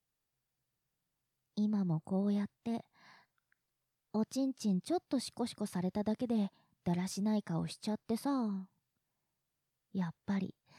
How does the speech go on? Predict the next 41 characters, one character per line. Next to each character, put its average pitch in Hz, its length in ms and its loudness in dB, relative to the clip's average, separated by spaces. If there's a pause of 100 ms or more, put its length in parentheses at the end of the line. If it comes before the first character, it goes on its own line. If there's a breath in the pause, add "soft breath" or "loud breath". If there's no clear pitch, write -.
(380 soft breath)
男 269 380 0
の 294 120 0
本 320 260 2
能 285 140 2
に 202 140 2
は 156 160 0
勝 170 140 -4
て 285 100 -4
な 440 120 -6
か 285 100 -2
っ - 120 -2
た 170 120 -2
ん 156 80 0
だ 160 100 2
ね。 285 300 -2 (3250)
か 262 220 2
わ 240 200 0
い 247 80 -4
そ 277 260 -2
う - 20 0
な 254 160 2
ザ 254 180 2
コ 247 160 -2
ザ 262 140 2
コ 285 160 0
お 294 80 2
ち 359 240 -8
ん 370 60 -8
ち 302 220 0
ん。 233 220 0 (840)
こ 233 240 2
ん 269 120 -4
な 277 100 0
に 277 140 -2
大 285 100 0
き - 160 -18
く 247 140 0
な 226 80 4
っ - 40 0
て - 160 0
も、 190 300 6